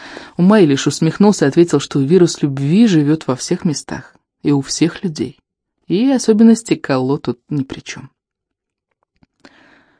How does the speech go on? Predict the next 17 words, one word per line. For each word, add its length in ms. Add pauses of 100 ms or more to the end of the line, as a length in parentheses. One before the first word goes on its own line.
(460)
Сукьи 300
растёрла 460
в 40
ступке 380
листья 340
эвкалипта 600
и 40
держала 360
их 160
возле 240
носа 260
Тина, 300
чтобы 340
у 60
него 180
проснулось 560
обоняние. 720